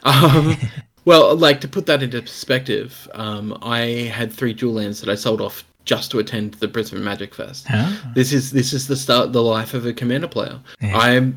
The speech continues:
Speaker 1: I don't have spare copies of those dual lands. You know, they weren't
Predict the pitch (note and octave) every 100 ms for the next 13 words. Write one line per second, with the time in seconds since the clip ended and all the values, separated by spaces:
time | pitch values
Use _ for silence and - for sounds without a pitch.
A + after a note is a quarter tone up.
0 | A#2+ A#2 B2+ B2+ A#2+ B2+ B2 - - G#2
1 | G#2+ G#2+ G#2+ A2+ G#2 - G#2 G#2 - G#2
2 | G#2 A2+ F#2 C#3 C3 - _ _ - A#2
3 | G2 G2 A2 A2+ A2+ A#2+ A2